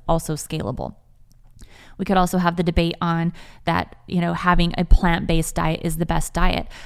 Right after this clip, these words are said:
But in order to do that, we have monocropping. So monocropping basically means we have one, one plant,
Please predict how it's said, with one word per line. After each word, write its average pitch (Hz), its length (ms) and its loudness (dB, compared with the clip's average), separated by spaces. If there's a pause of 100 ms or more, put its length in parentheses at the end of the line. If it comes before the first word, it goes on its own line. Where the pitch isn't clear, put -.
But 180 80 0
in 180 140 2
order 190 280 0
to 180 160 -4
do 220 280 0
that, 190 280 0
we 170 140 0
have 160 160 -2
monocropping. 190 920 0 (320)
So 185 180 4
monocropping 180 680 2
basically 170 440 -4
means 160 320 -2
we 175 100 -4
have 170 200 -2
one, 175 560 2 (580)
one 202 380 2 (100)
plant, 175 640 -6